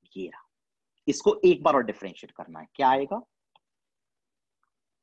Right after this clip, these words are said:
टू माइनस सिक्स आर by capital R। और आर आप लोगों ने क्या निकाला था? टू आर by थ्री।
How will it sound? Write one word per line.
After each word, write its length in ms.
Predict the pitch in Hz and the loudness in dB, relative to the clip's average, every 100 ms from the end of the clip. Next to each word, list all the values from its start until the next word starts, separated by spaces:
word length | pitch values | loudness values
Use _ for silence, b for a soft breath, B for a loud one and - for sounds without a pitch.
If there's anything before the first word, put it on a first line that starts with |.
| _ | _
टू 300 | 147 160 233 - _ _ _ _ _ _ _ _ | -2 -2 -6 -12 _ _ _ _ _ _ _ _
माइनस 640 | 107 104 113 120 185 208 - _ _ _ _ _ _ _ _ - | -6 -4 -4 -2 -4 -4 -12 _ _ _ _ _ _ _ _ -20
सिक्स 560 | - - 220 220 - - - | -16 -4 -4 -4 -8 -8 0
आर 340 | 110 107 120 185 _ 104 92 | 2 4 2 0 _ -8 -6
by 120 | 90 - _ 87 | -6 -8 _ -16
capital 400 | - 82 - 80 - | -16 -20 -18 -20 -20
R। 180 | - - _ _ _ _ - | -20 -20 _ _ _ _ -2
और 240 | 123 - - | -2 -2 0
आर 320 | 123 139 214 - 156 | 2 4 2 0 -4
आप 240 | 170 170 | -4 -6
लोगों 280 | 147 139 139 | -10 -10 -12
ने 100 | 147 | -14
क्या 220 | - 123 | -14 -14
निकाला 400 | 120 98 87 80 | -14 -14 -14 -14
था? 220 | - - _ _ _ _ _ _ _ _ _ - | -18 -20 _ _ _ _ _ _ _ _ _ -8
टू 160 | 151 151 | -2 2
आर 160 | 139 117 | 2 0
by 180 | 90 80 | -10 -14
थ्री। 240 | - | -20